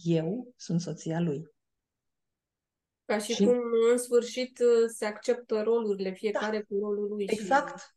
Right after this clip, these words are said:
Speaker 2: nu mai
Speaker 1: exact.
Speaker 2: veniți peste noi sau nu mai,
Speaker 1: Da.
Speaker 2: da, am înțeles.
Speaker 1: Și sunt niște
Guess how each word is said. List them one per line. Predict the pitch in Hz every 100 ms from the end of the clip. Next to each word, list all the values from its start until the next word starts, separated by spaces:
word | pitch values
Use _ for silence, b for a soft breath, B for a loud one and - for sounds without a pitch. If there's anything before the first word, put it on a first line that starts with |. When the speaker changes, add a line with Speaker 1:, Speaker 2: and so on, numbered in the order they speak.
| _
Speaker 2:
nu | 202
mai | 214 240
Speaker 1:
exact. | 226 226
Speaker 2:
veniți | 226 220 -
peste | 208 208 262
noi | 226 220 269
sau | 269 214
nu | 240 262
mai, | 247 269 240 208 240 220 214 214
Speaker 1:
Da. | 240
Speaker 2:
da, | 240
am | 208 220
înțeles. | 233 226 233 226 _
Speaker 1:
Și | - 285 269
sunt | - 392
niște | 415